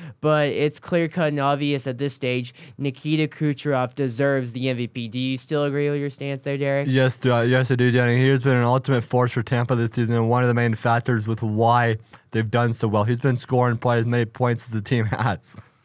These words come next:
Speaker 1: Now let's go into, so those are our, our reg-, our regular season award picks for the season. Finally, after a long regular season is about to reach its conclusion.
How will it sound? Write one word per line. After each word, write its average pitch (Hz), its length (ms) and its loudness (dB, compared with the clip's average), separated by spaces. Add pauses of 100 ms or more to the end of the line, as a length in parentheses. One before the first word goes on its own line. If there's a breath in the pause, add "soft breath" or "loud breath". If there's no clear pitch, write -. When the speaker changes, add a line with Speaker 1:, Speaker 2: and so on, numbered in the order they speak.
(320 loud breath)
Speaker 1:
Now 156 300 0
let's 180 280 0
go 180 500 4
into, 160 640 -2
so 170 200 0
those 190 260 2
are 202 120 4
our, 165 320 4
our 139 440 0
reg-, 156 340 0
our 139 440 -2 (400 soft breath)
regular 180 420 2
season 156 840 -2 (180 soft breath)
award 160 920 2
picks 170 360 -2
for 165 440 0
the 139 100 -2
season. 143 580 -4
Finally, 151 600 -2
after 139 500 -2 (420 loud breath)
a 131 140 0
long 156 420 0
regular 151 320 2
season 147 380 -4
is 131 140 -4
about 135 420 -2
to 135 140 -6 (320)
reach 151 300 -4
its 135 180 -8
conclusion. 127 800 -2